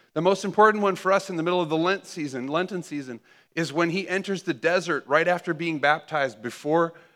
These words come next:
beginning his public ministry. He spends this time in the desert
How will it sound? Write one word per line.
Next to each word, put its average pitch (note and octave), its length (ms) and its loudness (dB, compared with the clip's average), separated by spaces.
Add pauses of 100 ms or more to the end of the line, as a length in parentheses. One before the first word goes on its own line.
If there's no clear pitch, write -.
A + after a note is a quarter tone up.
(160)
beginning D3 380 -4
his D3+ 160 -8
public C3+ 420 -4
ministry. C#3 460 -12 (460)
He G3 120 -4
spends G#3 460 0
this F#3 160 -8
time F3+ 460 -2
in F3+ 120 0
the F3 100 0
desert D#3 540 -2